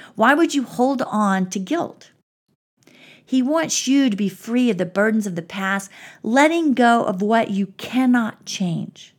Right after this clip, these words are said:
What's done is done. It cannot be changed now. It can only be accepted. So if a thought is bringing you more misery than peace, let it go.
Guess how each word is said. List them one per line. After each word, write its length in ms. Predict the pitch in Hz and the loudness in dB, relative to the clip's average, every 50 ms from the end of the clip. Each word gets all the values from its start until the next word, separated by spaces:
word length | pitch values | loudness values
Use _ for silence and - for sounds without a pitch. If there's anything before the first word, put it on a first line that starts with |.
| _ _ _ _ _ - - - _ | _ _ _ _ _ -20 -20 -18 _
What's 340 | - 196 226 214 - - - | -2 2 2 2 2 0 -4
done 720 | 190 180 175 202 208 202 220 233 240 240 247 254 254 254 - _ _ _ _ _ - | -6 -6 -2 0 0 2 2 2 2 2 2 2 0 0 -4 _ _ _ _ _ -6
is 220 | 233 233 226 214 | -4 -4 -4 -4
done. 480 | 190 - 185 175 170 165 165 165 175 170 - - - - - | -4 -4 -2 -2 0 0 -2 -2 -4 -6 -8 -14 -20 -16 0
It 260 | - 196 196 196 - - | 2 2 2 2 0 -8
cannot 640 | - 240 247 254 262 262 269 262 262 - - 220 | -4 0 2 2 4 4 2 2 0 -2 -6 -6
be 140 | 214 240 226 | -4 -4 -4
changed 480 | 214 - - 226 220 214 208 202 196 185 | -4 -2 -2 0 0 2 0 0 0 0
now. 300 | 190 185 175 156 151 - | -2 0 -2 -2 -4 -4
It 160 | 196 190 190 | -4 -4 -2
can 240 | - 220 202 202 - - | -2 -2 -2 -2 -4 -4
only 520 | - 196 208 220 226 240 247 254 262 269 - _ _ | -4 -2 0 0 2 2 2 2 0 -2 -8 _ _
be 280 | - 208 196 196 202 - - | -4 -2 -2 -2 -4 -6 -10
accepted. 680 | - - - - - 180 160 - _ - 147 147 - _ _ _ _ _ _ _ _ - - - | -12 -12 -10 -8 -8 -8 -8 -10 _ -14 -14 -14 -14 _ _ _ _ _ _ _ _ -20 -20 -10
So 220 | - - 277 277 - - | -2 0 0 0 2 2
if 260 | 285 359 415 - - - | 2 2 2 0 -2 0
a 140 | 294 285 | 0 0
thought 360 | 269 - - 202 160 143 147 - | 0 -2 -4 -4 -4 -4 -6 -2
is 160 | - 196 196 | -2 -2 0
bringing 320 | 196 254 285 311 320 311 285 | 2 0 0 2 2 4 4
you 100 | 247 220 | 4 4
more 200 | 202 202 202 190 | 4 4 4 4
misery 400 | 196 220 240 247 285 285 294 262 | 2 2 2 0 0 0 0 0
than 180 | 285 277 247 | 0 0 0
peace, 320 | 254 208 185 185 180 185 - - _ _ | 0 0 0 0 -2 -4 -10 -20 _ _
let 460 | - 185 190 208 214 220 240 254 - - | -4 -2 0 2 4 2 2 0 -2 -2
it 300 | - 202 214 208 - 185 | -2 -2 -2 -2 -4 -4
go. 360 | 165 196 190 185 156 - - | -2 0 2 2 0 0 -4